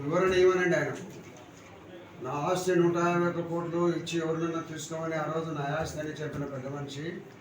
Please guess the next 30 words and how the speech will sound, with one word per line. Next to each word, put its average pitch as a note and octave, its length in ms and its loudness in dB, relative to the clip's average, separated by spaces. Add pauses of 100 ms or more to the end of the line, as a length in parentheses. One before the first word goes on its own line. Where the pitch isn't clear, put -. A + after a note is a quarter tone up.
(320)
ఈరోజు F3 400 2
ఎన్నికల F3+ 360 4
అఫిడవిట్లో E3+ 500 2
ఇట్లా D3+ 180 -2
ఎందుకు E3+ 220 2
చూపించినాడు? E3+ 640 0 (920)
ఇది C#3+ 100 -4 (140)
మోసం F3+ 260 2 (100)
చేయడం F3 320 6
కాదా? F3+ 180 4 (220)
పొద్దుటూరు E3 440 -2
ప్రజలను E3+ 380 2 (140)
మోసం E3+ 360 0
చేసి E3+ 300 4 (1000)
నువ్వు D3+ 240 0 (380)
ఈ - 20 0 (180)
ఎన్ని-, E3+ 360 2 (920)
ఎన్ని-, D#3 320 2
ఎన్నికల E3 320 0
అఫిడవిట్లో D#3+ 520 -4
తప్పుగా D#3 360 -6
చూపించడం D3 520 -6
కాదు. C#3+ 180 -4 (640)
ఆ C3+ 100 -4
రోజు F3 180 4 (100)
నువ్వు E3 200 2
ఒప్పుకున్నావు F3+ 420 0
కదా D3 220 -2
నూట D3+ 200 -6
యాభై D#3+ 160 2